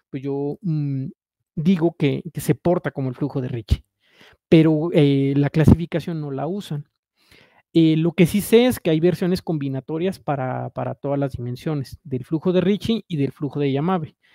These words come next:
Eh, David Glinkenstein es el que da la, este, el flujo de Yamabe combinatorio. Eh, otras aplicaciones, pues, a mí me parece que sería muy interesante. Por ejemplo, yo creo que, eh, ahorita que está de moda todo esto de la,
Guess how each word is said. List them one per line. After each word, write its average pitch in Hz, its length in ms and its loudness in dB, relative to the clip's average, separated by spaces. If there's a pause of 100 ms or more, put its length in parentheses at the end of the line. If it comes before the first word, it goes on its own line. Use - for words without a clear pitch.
(280)
Eh, 143 460 0
David 156 540 0
Glinkenstein 190 640 0
es 175 120 -4
el 143 120 -4
que 147 140 -4
da 135 220 -2
la, 131 460 -2 (340)
este, 127 320 0
el 131 80 -10
flujo 123 1300 -10
de 127 180 -8
Yamabe 127 380 -4
combinatorio. 131 640 -6 (920)
Eh, 165 240 10
otras 190 300 8
aplicaciones, 202 680 -2
pues, 160 280 -4
a 143 120 2
mí 143 160 -2
me 180 140 -4
parece 156 240 -6
que - 140 0
sería 143 200 -8
muy 156 160 -8
interesante. 180 580 -6
Por 170 220 -8
ejemplo, 180 600 -8
yo 170 180 -8
creo 170 260 -6
que, 131 880 -4
eh, 127 60 -4
ahorita 131 340 -6
que - 80 -20
está 143 160 -6
de 151 80 -2
moda 147 240 -6
todo 139 260 -10
esto 147 280 -8
de 131 140 -6
la, 117 340 -8